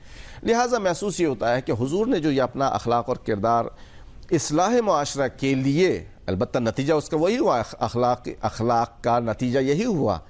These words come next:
کہ معاشرہ سدھر گیا، معاشرے میں چینجنگ آئی، لوگوں میں تبدیلی آئی، ان کے افکار میں تبدیلی آئی، ان کے اخلاق میں، معاشرت کی جو رسمیں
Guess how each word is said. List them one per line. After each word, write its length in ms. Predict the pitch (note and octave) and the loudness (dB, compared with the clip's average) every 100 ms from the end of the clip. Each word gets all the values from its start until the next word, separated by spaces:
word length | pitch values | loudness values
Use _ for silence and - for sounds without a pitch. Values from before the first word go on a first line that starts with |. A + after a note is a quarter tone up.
| - | -4
کہ 80 | A#2+ | 0
معاشرہ 580 | A2+ A2+ A#2+ - B2 | 2 2 0 0 -2
سدھر 340 | C3 C#3 B2 D#3+ | -2 0 0 0
گیا، 240 | C#3+ G2 E2+ - - - - - - | 0 0 -2 -10 -20 -18 -18 -16 -2
معاشرے 520 | A#2 B2+ B2+ A#2 B2 | 2 2 2 0 -2
میں 140 | B2+ B2+ | 0 -2
چینجنگ 500 | C3 C3 B2+ C#3 C#3+ | 0 0 2 2 2
آئی، 360 | C#3 F#3+ D3+ G2 - | 2 2 0 -4 -6
لوگوں 640 | A#2+ B2 C3+ C#3 B2 C3+ | 0 2 4 4 4 2
میں 180 | C3+ C#3+ C#3+ | 2 0 0
تبدیلی 580 | C3 A2+ C#3 D3 E3 D#3+ | -2 0 0 2 2 2
آئی، 380 | D3+ G#3+ A#3+ - | 0 0 -2 -2
ان 180 | C#3 C3+ | -2 -2
کے 160 | B2 | -2
افکار 340 | A2+ - D3 F#3 | -2 -2 -4 -2
میں 140 | F#3+ | -2
تبدیلی 520 | F#3+ D#3 D#3 C3+ B2 | -4 -2 -2 0 2
آئی، 80 | A2+ | 2
ان 140 | A#2 | 0
کے 120 | C3 C#3 | -2 -2
اخلاق 380 | A2+ C3+ E3+ | -2 -2 -2
میں، 220 | F#3+ C#3+ A2 - - - - | -2 -2 -4 -8 -14 -8 -2
معاشرت 720 | A#2+ A#2+ D#3+ - C3+ D3 - | 2 2 2 0 0 -2 -2
کی 100 | C#3 | -2
جو 400 | C3+ C3 B2+ B2 A2 | 2 0 0 0 2
رسمیں 360 | A#2+ - D#3+ | 0 0 0